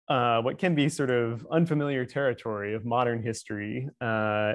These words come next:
and so it's just kind of setting up some resources for asking these kinds of questions. And, uh, not everyone has to become a kind of investigative journalist, but, uh, just to be able to know what questions to ask and maybe what,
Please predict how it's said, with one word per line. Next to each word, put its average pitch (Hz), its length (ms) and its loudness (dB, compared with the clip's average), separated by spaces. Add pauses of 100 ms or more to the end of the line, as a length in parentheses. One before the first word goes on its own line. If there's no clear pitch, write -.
and 117 260 -2
so 110 600 2
it's - 240 -8
just - 260 -6
kind 123 120 2
of 107 140 0 (760)
setting 190 280 4
up 156 100 2
some 143 140 0
resources 123 680 -2
for 110 280 2
asking 110 640 0 (140)
these 110 240 0
kinds 107 300 -2
of 104 80 -12
questions. 110 760 -2 (120)
And, 113 560 0
uh, 113 320 0
not 147 200 2
everyone 135 300 2
has 131 180 0
to 117 100 -10
become 127 360 0
a 113 60 -4
kind 113 160 -4
of 107 160 -4 (520)
investigative 117 680 0
journalist, 110 720 -2
but, 113 300 4 (340)
uh, 117 320 0
just 127 300 -4 (200)
to 139 80 -2
be 135 100 2
able 139 140 0
to 131 80 -4
know 131 320 2
what 113 340 -4
questions 117 400 -8
to - 180 -6
ask 170 360 0
and 127 120 0
maybe 120 300 0
what, 110 220 0